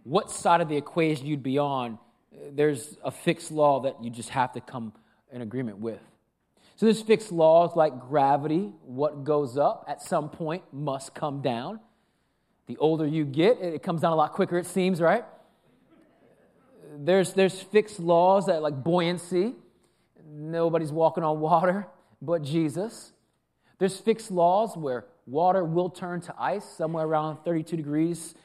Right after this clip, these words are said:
Fahrenheit. Is that correct? I remember from back in the school days. Anybody know what it is Celsius? Wow,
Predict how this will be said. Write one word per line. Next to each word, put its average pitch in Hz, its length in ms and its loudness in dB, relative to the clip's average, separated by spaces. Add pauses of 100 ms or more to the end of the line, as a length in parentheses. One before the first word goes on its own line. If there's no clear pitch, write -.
(260)
Fahrenheit. 170 480 -2
Is 151 60 -6
that 160 200 -2
correct? 170 380 -4
I 135 180 -12 (220)
remember 151 260 -8
from 147 100 -12
back 147 120 -2
in 151 60 -14
the 143 60 -12
school 160 260 -6
days. 160 180 -2 (100)
Anybody 160 240 -2
know 160 80 0
what 151 100 2
it 147 80 -2
is 156 140 -2
Celsius? 196 640 -2 (1500)
Wow, 139 260 -18